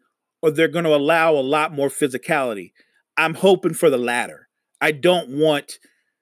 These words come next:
to see a lot of games where between the two teams, they shoot fifty-five, sixty free throws. So I hope the refs give a little bit more leeway to a little bit more physicality. As far as teams that could make a real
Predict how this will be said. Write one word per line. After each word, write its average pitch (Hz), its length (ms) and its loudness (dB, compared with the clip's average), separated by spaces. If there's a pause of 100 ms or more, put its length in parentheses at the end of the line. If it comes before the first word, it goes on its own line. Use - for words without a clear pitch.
to 147 60 -8
see - 140 -2
a 151 60 4
lot 151 240 2
of 131 100 -6
games 143 500 -4 (340)
where 131 120 -4
between 160 340 -6
the 139 60 -6
two 175 200 -4
teams, 147 380 -4
they 135 100 0
shoot 151 260 -8
fifty-five, 147 600 -2
sixty - 260 -8
free 131 220 -6
throws. 85 360 -14 (220)
So - 240 0
I 143 140 2
hope 196 440 2 (400)
the 139 120 -4
refs 160 340 0
give 151 140 -2
a 139 40 -2
little 170 240 2
bit 160 160 -2
more 156 180 -2
leeway 147 640 -2 (580)
to 160 100 2
a 147 40 6
little 151 220 4
bit 143 140 0
more 135 140 -2
physicality. 120 840 -4 (2250)
As - 160 0
far 277 340 4
as 226 180 0
teams 196 460 -2
that 175 180 -2
could 147 120 -6
make 147 580 -4 (120)
a 117 80 -4
real 156 240 4